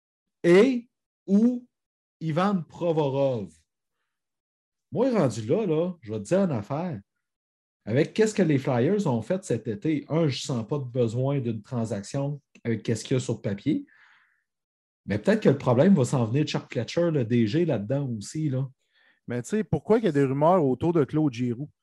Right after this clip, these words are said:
Speaker 2: Tu sais, ça fait
Speaker 1: Parce
Speaker 2: deux, trois ans que Claude Giroux a ralenti un brin, puis qu'on spécule, euh, à vouloir l'échanger du côté de Philadelphie. Mais pourquoi ? Tu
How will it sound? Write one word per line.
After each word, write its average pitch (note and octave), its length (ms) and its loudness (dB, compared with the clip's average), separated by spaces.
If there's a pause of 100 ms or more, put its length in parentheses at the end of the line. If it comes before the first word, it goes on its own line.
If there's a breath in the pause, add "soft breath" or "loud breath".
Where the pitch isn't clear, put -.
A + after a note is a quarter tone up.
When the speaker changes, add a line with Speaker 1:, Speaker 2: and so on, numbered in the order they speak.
(360)
Speaker 2:
Tu - 80 2
sais, C4+ 80 4
ça D3+ 160 2
fait F3+ 100 0
Speaker 1:
Parce D#3 120 0
Speaker 2:
deux, G3 120 6
trois D3+ 420 2
ans G#3+ 120 2
que C3 240 0
Claude D3+ 600 2
Giroux B2+ 420 2
a C3 60 2
ralenti C3 680 0
un C3 180 4
brin, B2+ 380 0 (500 soft breath)
puis G3 160 0
qu'on D3+ 220 4
spécule, G#3 920 4 (160)
euh, B2 320 -4
à B2 40 -2
vouloir C#3+ 420 4
l'échanger C#3 760 2
du C#3 80 -18
côté B2+ 280 -4
de D3 40 -16
Philadelphie. A2+ 720 -2
Mais A#2 120 -2
pourquoi ? D#3 480 0
Tu - 60 -20